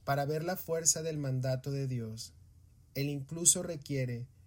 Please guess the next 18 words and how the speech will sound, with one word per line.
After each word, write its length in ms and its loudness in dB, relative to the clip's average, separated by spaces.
un 140 0
ajuste 540 -2
de 140 -2
cuentas 680 -6
por 160 0
la 120 0
vida 200 0
del 180 0
hombre 300 -2
a 100 -4
cualquier 460 -2
bestia. 580 -2
Dios 540 0
no 240 0
tolera 380 0
la 120 -2
matanza 640 0
ilegal 580 -2